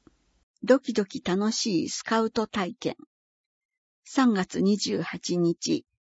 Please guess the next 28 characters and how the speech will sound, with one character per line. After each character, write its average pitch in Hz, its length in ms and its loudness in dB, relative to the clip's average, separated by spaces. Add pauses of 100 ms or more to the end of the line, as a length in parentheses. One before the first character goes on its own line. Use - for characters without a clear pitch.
(720)
場 180 160 -2
所、 196 360 0 (760)
ア 214 140 6
ン 220 120 2
フ - 140 -4
ォ 175 120 4
ー - 40 -2
レ。 - 200 -6 (1120)
ボ 254 300 8
ー - 20 4
イ 262 40 2
ス - 160 -6
カ 226 200 0
ウ 175 80 0
ト、 - 300 -4 (240)
ガ 233 200 4
ー 240 40 0
ル 247 100 2
ス - 140 -6
カ 233 180 0
ウ 233 80 -2
ト 233 160 2
活 - 320 -6
動 156 200 4
の 147 220 -2
体 196 300 -4
験 156 280 0
会。 - 320 -10